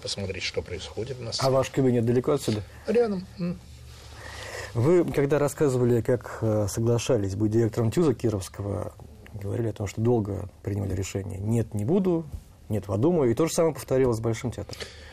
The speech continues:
Speaker 2: Вас же долго уговаривали.
Speaker 1: Ну, тут ситуация совсем другая. И абс-, на самом деле, действительно другая. Я видел, что происходит в Большом театре.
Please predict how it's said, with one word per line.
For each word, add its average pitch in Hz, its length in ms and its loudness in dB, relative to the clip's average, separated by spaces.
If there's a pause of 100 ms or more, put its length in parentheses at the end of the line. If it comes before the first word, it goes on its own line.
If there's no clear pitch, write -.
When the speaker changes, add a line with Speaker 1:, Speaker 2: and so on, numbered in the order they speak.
(140)
Speaker 2:
Вас 113 160 2
же 117 100 2
долго 147 240 2
уговаривали. 131 640 2
Speaker 1:
Ну, 143 120 0
тут 139 200 -2
ситуация 139 420 2
совсем 120 380 0
другая. 90 520 -6 (220)
И 104 720 -4 (140)
абс-, - 340 -8
на 117 140 0
самом 117 240 0
деле, 110 260 -2
действительно 110 460 -4
другая. 82 440 -8 (580)
Я 127 160 4
видел, 117 200 0
что 101 200 -2
происходит 120 500 -2
в 120 40 -8
Большом 107 360 -4
театре. - 420 -12